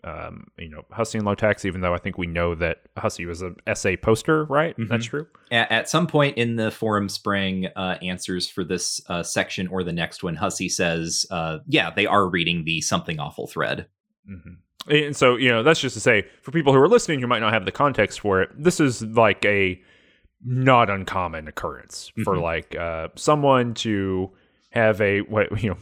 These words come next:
Speaker 1: Michael, what you called a forums meltdown, but, you know,
Speaker 2: Mm-hmm.
Speaker 1: a long emotion-ridden, serious to them, um, you know, uh, strong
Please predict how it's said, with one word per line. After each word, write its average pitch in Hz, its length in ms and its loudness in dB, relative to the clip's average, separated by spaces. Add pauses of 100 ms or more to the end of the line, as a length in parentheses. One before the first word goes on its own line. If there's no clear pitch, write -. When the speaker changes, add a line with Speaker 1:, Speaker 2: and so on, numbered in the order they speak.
Speaker 1:
Michael, 117 180 -2
what 107 100 4
you 101 60 -6
called 107 160 0
a 92 60 -4
forums 123 340 2
meltdown, 87 720 -2
but, 113 160 4
you 131 120 2
know, 95 180 2
Speaker 2:
Mm-hmm. 110 320 2
Speaker 1:
a - 40 -8
long 151 580 4
emotion-ridden, 110 1500 0 (420)
serious 208 640 4
to 151 220 4
them, 104 640 2 (100)
um, 95 680 -2
you 98 160 -8
know, 82 440 -10
uh, 85 260 -8 (420)
strong 156 440 4